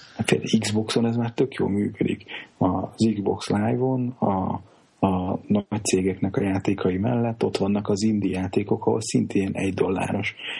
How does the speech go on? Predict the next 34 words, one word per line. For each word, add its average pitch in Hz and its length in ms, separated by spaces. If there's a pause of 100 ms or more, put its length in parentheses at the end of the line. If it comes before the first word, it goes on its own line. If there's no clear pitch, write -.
(100)
izé 95 380
árszínvonalon, 98 640
meg 90 300
a 71 320
drágábbak 95 600
azok 98 240
három 98 380
dollárért. 113 640 (360)
Ö, 95 280 (520)
ö, 95 440 (220)
bárki 101 380
hobbista 95 680 (280)
izé 95 260
fejlesztett 92 560
játékot, - 460
és 104 120
ott 98 160
van 95 160
fönn 95 260
a, - 180 (360)
a, - 280
a 98 40
Live-nak 98 520
egy 92 120
elkerített 92 600
részén, 101 560
ú, 113 200
nem 95 100
is 98 60
tudom, 101 140
hogy - 60
hogy 92 180
hívják 92 400
a, 95 280